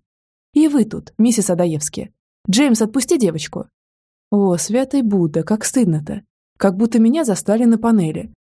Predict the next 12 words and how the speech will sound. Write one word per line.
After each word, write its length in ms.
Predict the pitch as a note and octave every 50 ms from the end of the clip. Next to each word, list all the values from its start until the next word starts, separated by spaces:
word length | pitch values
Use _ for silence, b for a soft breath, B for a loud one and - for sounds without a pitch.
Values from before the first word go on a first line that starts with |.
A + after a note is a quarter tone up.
| _ _
предлагающей 680 | - G3+ F#3+ G3 G#3 G#3 G#3 G#3 G3 G3 - - F#3
себя. 400 | - - A3 F3 E3 - E3+ - _ _
И 140 | - G3 G3
кому? 560 | - - A#3+ B3+ B3 B3 A3 E3+ D#3+ - - _ _ _
Почти 340 | F#3+ F3 - - - A3
женатому 480 | A3 G#3+ G#3 B3 D4+ D#4 - A#3 F#3+ F3
мужчине. 600 | F3 G3+ A3+ - - A#3 G3 D#3 - - - - _ _ _ _ _ _ _ _ _ _ _ _ _ _ _ _ _ _ _
«Тётушка 440 | - C#4+ D#4 - D#4 - - - D4+
Мэнди, 540 | C#4 B3+ G3 E3 D#3+ D#3 - E3+ - - _ _ _ _
не 180 | - G3 G#3 A3+
стоит 400 | A3+ A3+ - D#4+ E4+ E4 D#4 -
вмешиваться», 920 | D4 C4+ C4+ B3+ G#3 F3 E3+ - E3 - - D#3 - - - - - -